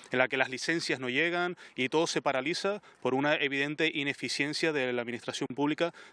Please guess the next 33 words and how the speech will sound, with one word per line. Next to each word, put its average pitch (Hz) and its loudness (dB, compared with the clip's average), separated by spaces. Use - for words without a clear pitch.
desde 131 4
los 123 2
ayuntamientos, 143 0
pasando 143 0
por 151 4
el 135 2
Cabildo 165 0
y 127 0
llegando 135 2
al, 131 0
al 123 2
Gobierno 123 -2
de 123 -2
Canarias. 107 -4
Por 113 -4
lo 113 -4
tanto, 131 0
tenemos 143 -2
que 180 2
resolver 156 0
esos 151 -4
problemas 143 2
para 165 2
que 127 -8
nos 107 -12
dejen 123 -6
trabajar, 120 -2
simplemente 113 -6
es 113 -2
lo 113 -2
que 110 -8
estamos 113 -4
pidiendo. 107 -8